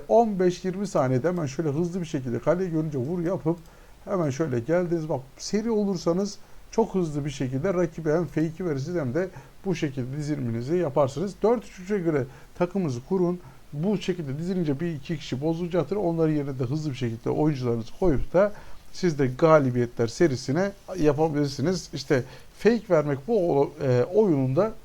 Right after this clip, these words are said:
maalesef çok değerli. Fake veremeyenler kaybetmeye mahkum oluyor. E, çünkü şöyle bir şey, adam sonuçta dö-, diyelim ki üç rank yüksek sizden deplasmanda.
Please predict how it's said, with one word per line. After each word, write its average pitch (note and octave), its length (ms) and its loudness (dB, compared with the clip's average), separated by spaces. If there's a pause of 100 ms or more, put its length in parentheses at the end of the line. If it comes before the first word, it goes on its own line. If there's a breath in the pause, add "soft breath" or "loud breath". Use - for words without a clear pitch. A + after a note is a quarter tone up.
(160)
maalesef F3+ 540 4
çok - 280 2
değerli. B2 400 2 (340 soft breath)
Fake G3+ 280 2
veremeyenler D3+ 600 4 (220)
kaybetmeye E3 580 2
mahkum E3 440 -2
oluyor. C#3 320 2 (500 soft breath)
E, C3 360 6
çünkü G#3+ 400 -2 (480 soft breath)
şöyle G3 320 6
bir - 60 -4
şey, G#3 160 0 (300)
adam G3+ 340 6
sonuçta G3+ 640 2 (200)
dö-, F#3+ 120 0 (320)
diyelim G3+ 260 2
ki - 120 -6
üç A#3 340 -4
rank G#3+ 300 0
yüksek F#3+ 360 -4
sizden A#2 380 -2
deplasmanda. D3 800 0